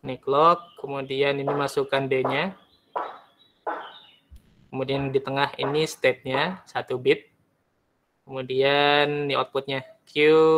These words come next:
dan Q aksen. Ini untuk, ya, enable, clear, dan seterusnya.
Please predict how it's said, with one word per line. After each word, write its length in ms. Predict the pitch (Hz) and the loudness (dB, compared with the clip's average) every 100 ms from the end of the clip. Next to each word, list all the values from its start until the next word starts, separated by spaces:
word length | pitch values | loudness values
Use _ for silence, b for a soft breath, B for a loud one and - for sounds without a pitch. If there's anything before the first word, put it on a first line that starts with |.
| 143 | 2
dan 400 | 135 143 147 147 | 0 -2 -2 -8
Q 240 | 139 131 | -6 -4
aksen. 640 | 131 127 - 131 131 120 - - - - _ _ _ _ _ _ _ _ _ _ _ _ _ _ _ | -4 -6 -4 -2 -2 -6 -18 -20 -20 -20 _ _ _ _ _ _ _ _ _ _ _ _ _ _ _
Ini 400 | 165 131 131 135 | -12 -8 -6 -4
untuk, 640 | 131 123 - 127 127 123 - _ - _ _ _ | -4 -8 -4 -2 0 -2 -6 _ -20 _ _ _
ya, 320 | 143 131 131 | -4 -2 -2
enable, 480 | 135 135 127 135 139 | -4 -4 -2 2 0
clear, 320 | 135 135 135 | 2 0 0
dan 320 | 127 127 135 135 | -2 -6 -6 -12
seterusnya. 560 | _ - 131 - - | _ -12 -12 -10 -14